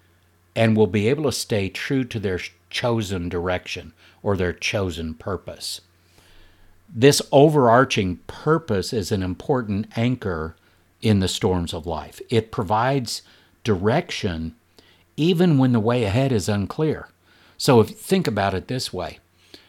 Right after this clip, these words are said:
You know, if, if you're on a boat out in the ocean and you know you're coming close to shore and it's foggy and you can't see ahead of you, and you need to navigate into the bay, into the,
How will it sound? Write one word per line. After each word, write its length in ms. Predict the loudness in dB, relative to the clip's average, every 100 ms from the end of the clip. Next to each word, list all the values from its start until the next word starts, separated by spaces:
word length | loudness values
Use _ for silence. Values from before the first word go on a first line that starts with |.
| _ _ _ _ _
You 180 | -2
know, 160 | 2 2
if, 140 | -2 -4
if 240 | -6 -2
you're 240 | -2 -2 0
on 180 | 0
a 60 | 0
boat 640 | -2 2 4 2 -2 -14 -20 0
out 220 | 2 2
in 100 | -2
the 160 | -4
ocean 560 | 0 0 0 -4 -8 -12 _ _ _ _ _ _ -2
and 200 | 2 2
you 80 | 4
know 160 | 2
you're 160 | 2 0
coming 380 | -2 0 0 -2
close 380 | -4 -4 -4 -6
to 100 | -8
shore 440 | -6 -2 0 0
and 100 | -2
it's 140 | -6
foggy 540 | -10 0 2 2 0 -4
and 120 | -4
you 80 | -6
can't 360 | -8 -4 -4 -6
see 240 | -10 -8
ahead 200 | -6 -6
of 160 | -6 -8
you, 220 | -10 -12 _ -20 _ _ _ _ 0
and 280 | 2 4
you 140 | 4 4
need 200 | 4 2
to 60 | -2
navigate 920 | 0 2 0 0 -2 -2 -2 -4 -8
into 540 | 0 2 2 0 -4 -2
the 120 | -2
bay, 560 | -2 0 0 0 -2 0
into 480 | 0 0 -4 -4
the, 380 | -2 -4 -4 -6